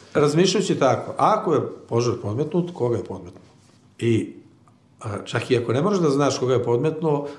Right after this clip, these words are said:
zašto ga je podmetnuo? Tamo vi kad pitate monahe, e, ko je podmetnuo požar, oni kažu: „Božja volja.”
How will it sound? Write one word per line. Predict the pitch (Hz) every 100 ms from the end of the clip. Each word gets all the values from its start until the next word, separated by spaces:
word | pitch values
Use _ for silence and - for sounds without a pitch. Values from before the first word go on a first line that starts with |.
| -
zašto | 104 147 147 110
ga | 101
je | 85
podmetnuo? | - 82 - -
Tamo | 160 175 170
vi | 175
kad | 151 -
pitate | 170 151 147 123 - - - -
monahe, | 131 143 131 -
e, | 117 - - - - _ - _ - 107 107 - -
ko | -
je | 147
podmetnuo | 143 135 131 113
požar, | - 135 143 147 131 - - - _ _ _ _ _ _ -
oni | - 117
kažu: | 127 120
„Božja | 110 117 113
volja.” | 101 92 85